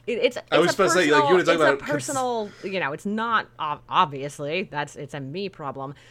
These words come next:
Speaker 1: but I just start to feel like I can't follow <laughs> what's happening because
Speaker 2: Yeah,
Speaker 1: it
Speaker 2: yeah.
Speaker 1: never stops. And, like,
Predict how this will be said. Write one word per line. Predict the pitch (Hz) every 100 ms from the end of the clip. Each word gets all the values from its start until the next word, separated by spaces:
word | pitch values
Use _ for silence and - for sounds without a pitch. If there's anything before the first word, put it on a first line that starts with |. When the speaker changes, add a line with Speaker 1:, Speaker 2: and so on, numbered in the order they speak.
| - _
Speaker 1:
but | 196
I | 170
just | 180 196
start | - 185 -
to | 196
feel | - 196
like | 185 165
I | 160
can't | 147 - 160 - _ _
follow | - 135 131
<laughs> | 147 135 -
what's | 147 147
happening | - 202 190 - 170 165 143 147 147 -
because | 131 127 -
Speaker 2:
Yeah, | 190
Speaker 1:
it |
Speaker 2:
yeah. | 185
Speaker 1:
never | 175 170 160 160 156 -
stops. | - - 208 160 113 - -
And, | 160 160
like, | 160